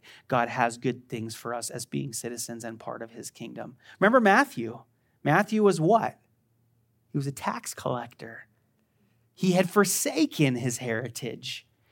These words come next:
He identified with the occupying enemy, and people hated him for it. And here he writes to us about God's kingdom and God's plan and purpose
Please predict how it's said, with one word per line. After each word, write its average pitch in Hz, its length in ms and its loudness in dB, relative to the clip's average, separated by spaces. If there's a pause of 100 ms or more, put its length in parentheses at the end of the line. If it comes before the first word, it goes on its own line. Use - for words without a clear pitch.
(140)
He 214 120 6
identified 226 680 4
with 208 120 2
the 170 180 -10
occupying 180 880 2
enemy, 233 560 4 (160)
and 165 160 0
people 185 320 -2
hated 269 640 0
him 165 200 2
for 135 360 0
it. 139 160 -8 (400)
And 135 120 -2
here 147 240 2
he 151 120 2
writes 131 400 0
to 131 160 -4
us 120 280 -10 (280)
about 120 340 0
God's 120 420 -4 (360)
kingdom 127 600 -6 (1120)
and 147 180 2
God's 123 260 4
plan 147 460 0
and 117 180 -4
purpose 143 540 -2